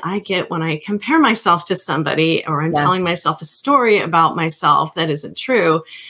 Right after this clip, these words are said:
Speaker 1: And then you can do that work with your mind. What you said about, you know, well, you didn't say it this way, but you checked the guilt.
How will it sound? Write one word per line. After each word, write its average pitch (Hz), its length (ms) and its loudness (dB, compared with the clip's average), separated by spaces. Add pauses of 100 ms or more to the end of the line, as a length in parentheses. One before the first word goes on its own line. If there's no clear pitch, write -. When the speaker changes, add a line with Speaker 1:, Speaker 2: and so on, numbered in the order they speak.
(180)
Speaker 1:
And 196 220 2
then 214 180 2
you 269 100 2
can 262 200 0
do 214 140 2
that 165 260 0
work 190 320 0
with 180 140 -6
your 190 140 -2
mind. 185 480 2 (360)
What 202 240 0
you 196 140 -2
said 196 380 2
about, 170 440 2
you 196 120 0
know, 165 300 0 (480)
well, 165 380 2
you 196 100 2
didn't 208 260 2
say 196 260 2
it 160 120 -2
this 208 220 -2
way, 156 240 0
but 156 480 -4
you 156 320 -6
checked 202 380 -6
the 165 60 -6
guilt. 147 440 0